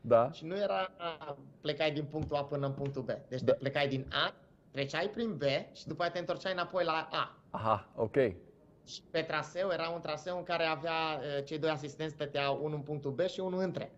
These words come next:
Speaker 1: Ah,
Speaker 2: Deci nu
Speaker 1: ok.
Speaker 2: prea aveai, uh, da, nu prea aveai. Uh, da, era,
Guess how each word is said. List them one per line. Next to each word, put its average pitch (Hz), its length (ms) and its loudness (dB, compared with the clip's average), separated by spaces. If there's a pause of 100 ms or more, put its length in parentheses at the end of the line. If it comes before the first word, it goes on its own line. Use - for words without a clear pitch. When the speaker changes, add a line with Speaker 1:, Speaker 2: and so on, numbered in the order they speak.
(200)
Speaker 1:
Ah, 101 480 0
Speaker 2:
Deci 117 100 4
nu 110 100 8
Speaker 1:
ok. 110 60 6
Speaker 2:
prea 170 180 6
aveai, 156 300 0
uh, 135 560 -4 (320)
da, 120 180 0 (100)
nu 135 80 -4
prea 139 280 0
aveai. 120 240 -6 (800)
Uh, 143 60 -6 (600)
da, 127 260 0 (100)
era, 127 180 -2